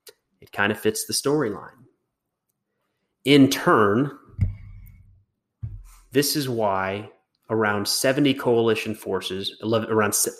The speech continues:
seventy coalition force members made up of C I A paramilitary personnel, a large group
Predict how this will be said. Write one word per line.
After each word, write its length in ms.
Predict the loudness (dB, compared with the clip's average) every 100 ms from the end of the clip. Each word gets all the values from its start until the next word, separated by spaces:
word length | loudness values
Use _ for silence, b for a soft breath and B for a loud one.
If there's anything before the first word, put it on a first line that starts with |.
| -6
seventy 380 | 2 4 6 4
coalition 480 | 6 6 6 2 0
force 280 | 2 2
members 360 | 2 0 0 -2
made 160 | -2 -4
up 120 | -4
of 140 | -6
C 180 | -2 0
I 120 | 2
A 280 | 0 -2 -6 B B B -4
paramilitary 800 | 4 6 6 4 2 0 -2 -2
personnel, 680 | -4 -2 -4 -6 -8 -12 _ _ _ -2
a 100 | 2
large 760 | 2 4 4 6 6 4 2 -2
group 440 | -2 -2 -6